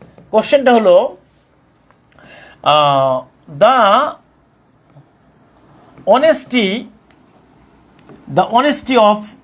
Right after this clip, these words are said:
হাতেম তাই। হাতেম, হাতেম তাই হলো একজন ব্যক্তির নাম।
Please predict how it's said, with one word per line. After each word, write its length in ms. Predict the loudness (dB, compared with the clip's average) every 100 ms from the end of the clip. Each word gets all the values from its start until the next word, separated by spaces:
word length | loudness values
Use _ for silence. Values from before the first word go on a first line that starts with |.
| _
হাতেম 420 | -4 -2 -2 -4
তাই। 340 | -4 -4 -4 -14 _ -20 _ _ _ _ _ _ _ _ _ _ -20 _ -20 -20 -20 -20 _ _ -20 -20 -20 _ _ _
হাতেম, 460 | -4 -4 0 -2 -2 -10 _ _ _ _ _ _ _ _ _
হাতেম 420 | -8 -4 -2 -2 0
তাই 200 | 0 0
হলো 140 | 0
একজন 240 | -2 -2
ব্যক্তির 360 | -2 -4 -6 -6
নাম। 180 | -6